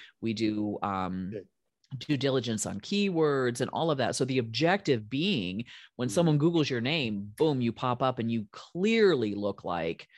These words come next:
Speaker 1: the person that does X, Y, Z. So that, that is really the foundational thing that needs to happen, I believe, before you start getting out there. And I agree with you. Those are the people I feel very, um, the engineering,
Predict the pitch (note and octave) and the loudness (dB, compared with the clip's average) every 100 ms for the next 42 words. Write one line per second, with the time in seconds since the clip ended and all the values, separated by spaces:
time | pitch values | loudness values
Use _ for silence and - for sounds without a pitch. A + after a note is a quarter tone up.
0 | - _ - A2+ C3 B2 A#2 G#2+ G2+ G#2 | -20 _ -4 0 2 2 2 0 0 0
1 | G2+ G2 - F#2+ - G2 E2 F2+ - - | 0 -2 -4 -4 -4 -6 -6 -6 -8 -12
2 | - - - - - - C#3+ A#2+ A#2+ A#2+ | -18 -20 -20 -20 -14 -2 2 4 6 6
3 | A#2 A2+ G#2+ A2+ C3+ - C3 D3 D3+ D3 | 4 0 -2 0 0 0 0 0 4 2
4 | B2+ C3+ C#3 A#2+ A#2+ A#2 A2+ A2 G#2+ C#3 | 2 0 0 -2 -2 -4 0 0 0 -4
5 | C3+ C#3 C#3 C#3 D3 - - A#2 A2+ - | -4 -2 -2 -4 -4 -4 -2 -4 -4 -6
6 | A2+ G#2 G#2+ B2+ C#3 - G2 A2 A#2 B2 | -4 -6 -4 -6 -6 -8 -6 -2 -2 0
7 | B2 - - - _ _ A2+ C#3 - G#3 | -2 -6 -20 -20 _ _ -2 -2 4 6
8 | F3+ B2+ A#2 A#2 - A#2 G#2+ G#2 F2+ _ | 6 4 0 -4 -4 -2 -2 -2 -6 _
9 | - G#2+ G2+ G2+ F#2+ G#2 G#2+ C#3+ E3+ D#3 | -6 -4 -4 -6 -6 -4 -2 0 0 2
10 | E3 E3+ E3 B2 B2+ D3 G#3+ F#3 F#3+ F3+ | 2 2 2 0 2 2 0 0 -2 -2
11 | D#3+ C3 - E3 D3+ C#3 C#3+ D3 C#3 C3+ | 0 -2 0 -2 0 -2 -2 0 -2 -2
12 | A#2 A#2 A2+ A2 - - - _ - A#2+ | -4 -4 -4 -8 -12 -20 -20 _ -4 -2
13 | B2 A2+ A2+ B2+ C#3 C#3 C3+ C3+ C3+ | -2 -2 -4 -4 -4 -2 -2 -4 -6